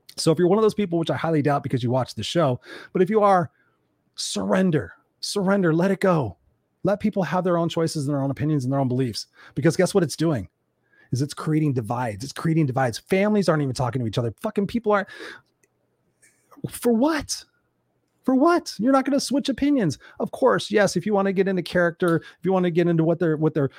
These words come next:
what their true morals and their ethics and their values are, sure, you could probably go in there and pick those apart, but I guess you, I got, I'll tell you something. What are your morals and your values and your ethics? Are you, do you have them written down? Have you ever actually explored them to make sure that they're congruent with what it is that you're actually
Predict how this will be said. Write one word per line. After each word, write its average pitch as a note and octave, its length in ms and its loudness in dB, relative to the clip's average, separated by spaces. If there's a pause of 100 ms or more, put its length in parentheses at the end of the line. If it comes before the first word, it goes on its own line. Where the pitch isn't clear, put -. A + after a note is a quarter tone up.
what C#3+ 100 -4
their E3 100 0
true F#3 240 -2
morals D#3+ 380 4
and C#3+ 100 0
their C3+ 100 -4
ethics C#3 300 -2
and C3 120 -2
their B2+ 100 0
values C3 340 0
are, C3+ 220 2 (180)
sure, G3 240 2
you E3+ 140 2
could F#3 100 -6
probably F3 220 0
go D#3+ 100 0
in D3+ 80 2
there C#3 80 2
and B2+ 80 -4
pick C3+ 120 -4
those C3 120 -2
apart, B2 280 -2
but A2+ 100 -2
I A#2+ 40 0
guess A2+ 280 -2
you, B2 120 0
I B2+ 140 -4
got, A#2 220 -6
I'll A#2 240 -8
tell C3+ 180 -4
you D#3+ 80 2
something. B2+ 360 -4 (1200)
What D3 240 0
are F3+ 60 6
your F3+ 140 4
morals C3+ 340 2
and A#2+ 80 -2
your D3 100 2
values A#2 380 -2
and A2 80 -4
your A2+ 120 -2
ethics? G2+ 300 -10
Are A#2 80 -4
you, C3+ 220 2
do B2 120 -2
you D3+ 40 4
have B2+ 80 0
them A#2+ 160 -2
written A#2+ 180 -4
down? A#2+ 380 -4 (500)
Have C#3 120 2
you F3+ 80 6
ever D#3+ 260 2
actually C#3 300 -2
explored A#2 580 -2
them G#3 220 0
to D3+ 100 -2
make D3+ 140 0
sure E3 120 -2
that D3 120 0
they're C#3 140 0
congruent A#2+ 440 -2
with C3+ 100 -2
what D3+ 140 2
it D3+ 80 2
is C#3+ 80 0
that C#3 160 -4
you're C3 80 -2
actually B2 260 -4